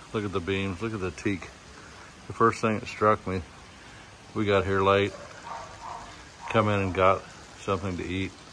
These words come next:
Those big, big teak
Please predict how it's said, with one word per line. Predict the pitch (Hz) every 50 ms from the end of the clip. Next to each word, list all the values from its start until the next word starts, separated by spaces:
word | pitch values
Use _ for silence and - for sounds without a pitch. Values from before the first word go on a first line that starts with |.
| - - - - - - - - - - - - - -
Those | 104 95 85 80 - -
big, | 107 104 101 92 85 82 - - - - - - - - - - - - - - - - - - - - - - - -
big | - 107 107 95 87 -
teak | - - 110 107